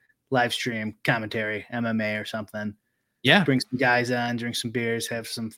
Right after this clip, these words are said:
Speaker 1: make a league, do some gambling. Um, Matt says in my chat, Masvidal is only sixty-eight hundred this week. He's gonna be the highest owned, L O L.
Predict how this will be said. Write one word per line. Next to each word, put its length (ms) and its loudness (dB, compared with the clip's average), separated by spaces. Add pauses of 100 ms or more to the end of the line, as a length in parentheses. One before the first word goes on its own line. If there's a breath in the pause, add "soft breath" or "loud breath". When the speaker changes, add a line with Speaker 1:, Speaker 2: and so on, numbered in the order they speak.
Speaker 1:
make 320 0
a 40 6
league, 580 6 (160)
do 120 6
some 360 0 (480)
gambling. 680 4 (480 soft breath)
Um, 560 8
Matt 300 6
says 180 4
in 80 2
my 140 4
chat, 540 2
Masvidal 560 4
is 100 0
only 140 2
sixty-eight 440 0
hundred 280 0
this 180 -4
week. 160 0
He's 140 -6
gonna 160 0
be 80 -2
the 100 0
highest 380 0
owned, 280 -2
L 220 -2
O 160 2
L. 320 2